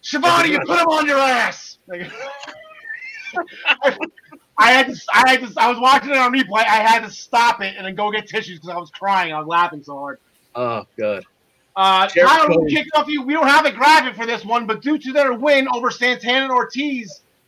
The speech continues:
Speaker 1: uh, Private Party gets the next shot up, uh,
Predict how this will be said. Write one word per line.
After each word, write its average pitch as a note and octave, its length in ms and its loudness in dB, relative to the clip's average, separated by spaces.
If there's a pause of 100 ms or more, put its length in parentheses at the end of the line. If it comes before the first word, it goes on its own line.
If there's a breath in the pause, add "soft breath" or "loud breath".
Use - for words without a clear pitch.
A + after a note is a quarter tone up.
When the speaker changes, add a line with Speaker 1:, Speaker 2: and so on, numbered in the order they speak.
(300)
Speaker 1:
uh, G3 280 8
Private D4 380 4
Party C4+ 320 4
gets C4 200 -2
the A#3+ 80 -10
next C4+ 260 -2
shot C4+ 280 2
up, D4 440 2
uh, G#3 480 6